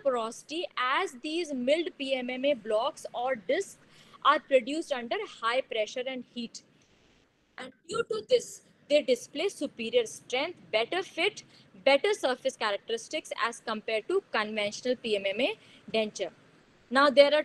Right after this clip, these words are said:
two ways of milling it. As I mentioned, the teeth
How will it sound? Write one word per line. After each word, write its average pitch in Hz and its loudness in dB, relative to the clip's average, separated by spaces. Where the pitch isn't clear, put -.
two 392 10
ways 339 2
of 330 -2
milling 254 2
it. 403 0
As 233 0
I 285 2
mentioned, 277 -2
the 311 2
teeth 403 6